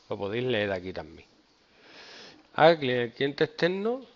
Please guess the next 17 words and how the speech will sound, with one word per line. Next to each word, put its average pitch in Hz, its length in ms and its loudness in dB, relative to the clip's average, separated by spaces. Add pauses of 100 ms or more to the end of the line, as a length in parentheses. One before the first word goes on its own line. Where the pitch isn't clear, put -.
(160)
para 123 140 0
configurarlo 120 420 -2
como 131 160 -4
origen. 101 300 -6
Cambie 151 280 0
los 156 140 -4
siguientes 143 340 -4
elementos 147 360 -2
de 156 40 0
la 135 60 -2
ventana 127 340 -2
de 143 80 0
la 110 100 2
P 110 140 -6
D 92 120 -6
U 80 80 -12
compleja. 80 560 -12